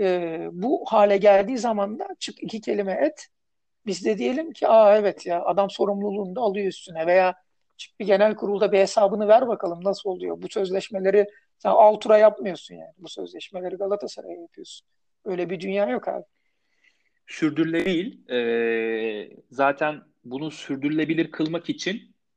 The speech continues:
Speaker 2: sportif başarı şart. O sportif başarının son ligi grupları şart. O olmadığı sürece de bu kadar yüksek maaşlı futbolcularla uzun süre,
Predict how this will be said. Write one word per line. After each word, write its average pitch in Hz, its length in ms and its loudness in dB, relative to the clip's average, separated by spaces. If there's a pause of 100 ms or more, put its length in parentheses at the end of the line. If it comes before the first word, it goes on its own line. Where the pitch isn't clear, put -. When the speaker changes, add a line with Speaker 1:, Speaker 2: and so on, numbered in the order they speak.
Speaker 2:
sportif - 580 -6
başarı 156 340 -2
şart. - 460 -6 (120)
O 135 120 -4
sportif 143 540 -2
başarının 143 380 -2
son 151 220 -10 (1300)
ligi 113 420 -4 (100)
grupları 107 480 -4
şart. 180 300 -2 (500)
O 165 180 4
olmadığı 139 400 0
sürece 113 460 -8
de 165 220 -8
bu 143 60 -14
kadar 143 280 0
yüksek 139 360 -8
maaşlı 135 380 -8
futbolcularla 120 920 -4 (300)
uzun 143 280 -4
süre, 127 460 -6